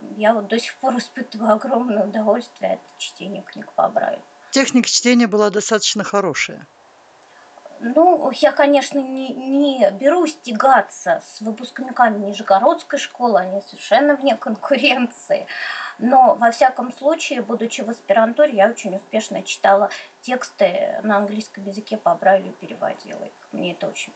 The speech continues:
Speaker 1: помогло.
Speaker 2: Школу вы закончили с золотой медалью, встает выбор. Какой факультет для вас будет наиболее предпочтителен? Вот почему именно этот факультет вы выбрали, несмотря на все сложности, которые перед вами стояли?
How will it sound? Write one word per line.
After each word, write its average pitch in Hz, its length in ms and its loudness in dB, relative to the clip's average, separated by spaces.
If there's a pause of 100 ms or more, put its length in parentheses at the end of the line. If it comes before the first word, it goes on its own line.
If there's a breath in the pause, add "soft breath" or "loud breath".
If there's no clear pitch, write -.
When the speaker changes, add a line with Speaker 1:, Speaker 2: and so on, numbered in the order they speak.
(120)
Speaker 1:
помогло. - 380 -18 (240)
Speaker 2:
Школу 294 380 2
вы 233 80 2
закончили 220 580 0
с 175 60 -4
золотой 196 360 0
медалью, 226 540 0
встает 214 420 0
выбор. 165 400 -2
Какой 208 320 2
факультет 220 720 -2 (120)
для 185 180 0
вас 208 220 2
будет 185 500 -2
наиболее 185 800 2 (540 loud breath)
предпочтителен? 165 960 -2
Вот - 420 -2
почему 254 380 4
именно 220 360 2
этот 170 360 -2
факультет 202 600 -2
вы 160 80 -12
выбрали, 185 360 0
несмотря 180 420 -2
на 170 100 -2
все - 180 -4
сложности, 196 600 -2
которые 185 420 -4
перед 170 260 -10
вами 175 200 -6
стояли? 175 600 -10